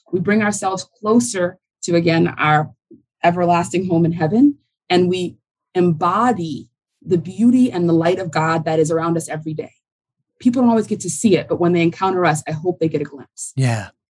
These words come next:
Speaker 2: To think of what's written on her gravestone, "I tried,"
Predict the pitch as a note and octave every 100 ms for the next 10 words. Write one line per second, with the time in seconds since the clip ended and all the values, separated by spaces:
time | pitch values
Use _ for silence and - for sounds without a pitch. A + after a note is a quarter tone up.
0 | _ _ _ - C3 E3 D#3 C3 A#2+ B2+
1 | - - - C3+ B2+ A2 A2 G2 A2 A#2
2 | - A2 G#2+ G#2+ - A2+ G#2 G2 G2 A2